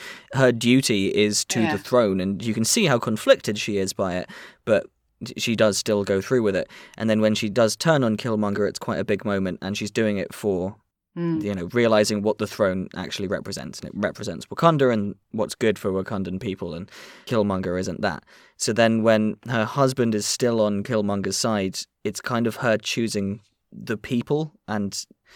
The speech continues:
Speaker 1: the city that she loves, I think. And I, I, I can, I can
Speaker 2: Oh,
Speaker 1: see
Speaker 2: okay.
Speaker 1: it.
Speaker 2: Okay, yeah.
Speaker 1: I, I don't think it's crazy. I think if they'd, if they'd had loads of screen time together, it would have been harder for the film to sell.
Speaker 2: Hmm.
Speaker 1: Although,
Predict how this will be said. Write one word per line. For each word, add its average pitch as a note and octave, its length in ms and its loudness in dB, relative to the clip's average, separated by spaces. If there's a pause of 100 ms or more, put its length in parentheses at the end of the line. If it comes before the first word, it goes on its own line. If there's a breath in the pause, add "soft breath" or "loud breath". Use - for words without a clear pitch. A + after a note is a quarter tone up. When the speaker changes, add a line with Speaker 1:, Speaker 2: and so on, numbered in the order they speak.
(400 soft breath)
Speaker 1:
the A2 100 -2
city A#2 320 0
that A2 180 -2
she - 180 -6
loves, C3+ 480 -4
I E3 100 -2
think. G3+ 280 -4
And E3 100 0
I, - 120 0
I, E3+ 140 2 (200)
I F#3+ 140 6
can, F#3+ 220 4 (100)
I A3+ 120 8
can C4+ 160 6
Speaker 2:
Oh, C#4 40 6
Speaker 1:
see B3+ 200 2
Speaker 2:
okay. G#2+ 100 2
Speaker 1:
it. - 140 -6 (720 soft breath)
Speaker 2:
Okay, C4+ 380 4
yeah. B3 220 2
Speaker 1:
I, C3 180 6
I C#3+ 40 8
don't E3+ 220 4
think E3+ 220 2
it's - 220 0 (140)
crazy. A#2 600 4
I A#2+ 80 2
think E3 220 2
if F#3+ 120 2
they'd, E3+ 280 2 (720)
if C3 160 -2
they'd E3+ 240 6
had D3 260 2
loads B2+ 380 6
of A#2 100 2
screen A2+ 360 0
time C3+ 260 0
together, D#3 500 0 (300 loud breath)
it A2+ 100 -2
would A2+ 140 2
have A2 100 -4
been A2 140 2
harder A2 320 4
for - 120 -4
the G#2+ 100 -2
film G#2+ 300 2
to A2 100 -6
sell. A2+ 380 2
Speaker 2:
Hmm. G3+ 180 -6
Speaker 1:
Although, A3+ 140 6